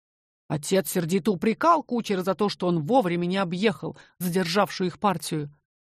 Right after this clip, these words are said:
А мать брезгливо щурилась и морщилась, закрываясь от солнца и пыли шёлковым зонтиком,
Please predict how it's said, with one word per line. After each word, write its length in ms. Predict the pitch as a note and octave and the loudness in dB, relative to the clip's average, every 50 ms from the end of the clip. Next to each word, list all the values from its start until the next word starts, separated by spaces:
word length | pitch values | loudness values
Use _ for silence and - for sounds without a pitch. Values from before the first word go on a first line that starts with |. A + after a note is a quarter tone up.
| _ _ _ _ _ _ _ | _ _ _ _ _ _ _
А 80 | G#3 G#3+ | -2 0
мать 480 | A3 C4 D#4 D4 - - - - - _ _ _ _ _ _ _ _ - | 2 2 2 0 -2 -4 -10 -12 -14 _ _ _ _ _ _ _ _ -6
брезгливо 560 | G3 A3 A3 A3+ G3 F#3+ A3 A#3+ B3 A3 A3+ | -2 0 0 0 0 0 2 2 2 2 0
щурилась 580 | - - - - D4+ C#4 C4+ C4 B3+ - - B3+ | -2 -2 0 0 2 2 2 0 0 0 0 0
и 20 | |
морщилась, 760 | A#3 A3 A3 G3 E3 D3 - - - - - D#3+ - - - _ _ _ _ - | 2 2 2 0 0 -2 -4 -8 -8 -8 -10 -10 -12 -12 -14 _ _ _ _ -6
закрываясь 540 | F3+ G3 - - G3+ F#3+ F#3+ F#3 - - G3 | -6 -4 -2 -2 0 2 2 0 0 -2 -4
от 120 | F#3 - | -4 -4
солнца 460 | - - C#4 D4 C#4+ A#3+ - - G#3+ | -4 0 2 2 4 2 2 -2 -4
и 180 | - - G#3+ - | -4 -4 -6 -6
пыли 260 | - - C#4+ C4 B3+ | 0 2 2 2 2
шёлковым 480 | - - - B3+ A#3 - B3+ C4 B3 A#3 | 0 -2 -4 -4 -4 -2 0 2 2 2
зонтиком, 600 | G#3+ A#3 G#3 G3 F#3 - - - - F#3 F3 | 2 0 0 -2 -4 -6 -10 -12 -10 -10 -10